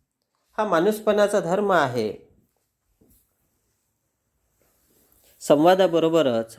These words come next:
आज आवश्यक आहे तो मने एकमेकांना सुसंवादाने जोडण्याचा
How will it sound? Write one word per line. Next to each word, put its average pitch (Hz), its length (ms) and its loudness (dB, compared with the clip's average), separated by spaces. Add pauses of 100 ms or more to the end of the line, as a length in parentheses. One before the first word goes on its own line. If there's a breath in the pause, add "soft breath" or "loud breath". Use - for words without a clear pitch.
(120)
आज 143 180 -4
आवश्यक 143 540 -4
आहे 143 460 0
तो 156 540 -4 (420)
मने 147 340 -2
एकमेकांना 139 580 -4
सुसंवादाने 135 800 -6
जोडण्याचा 123 560 -6